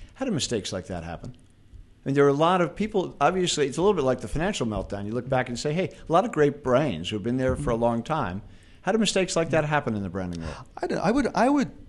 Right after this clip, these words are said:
Speaker 2: guess, and, you know, like you say, I, I wasn't there, but it, it would seem that there wasn't a lot of research done before they did it. Um,
Speaker 1: Hmm.
Speaker 2: some comments I'd read was that,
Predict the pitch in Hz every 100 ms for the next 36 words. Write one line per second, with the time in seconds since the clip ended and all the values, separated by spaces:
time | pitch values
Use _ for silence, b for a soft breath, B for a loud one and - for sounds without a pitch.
0 | 139 127 117 135 - 123 123 - 123 117
1 | - 123 127 - 139 113 - 113 110 110
2 | 117 151 135 151 147 123 131 131 - -
3 | 151 127 135 - - - - 170 196 190
4 | 131 107 113 113 127 123 104 110 113 107
5 | 98 113 123 117 98 - - 78 - B
6 | B B - 110 - 110 101 101 110 104
7 | - - 113 107 104 104 - 131 120 -
8 | 131 123 110 110 113 104 104 101 98 110
9 | - - 117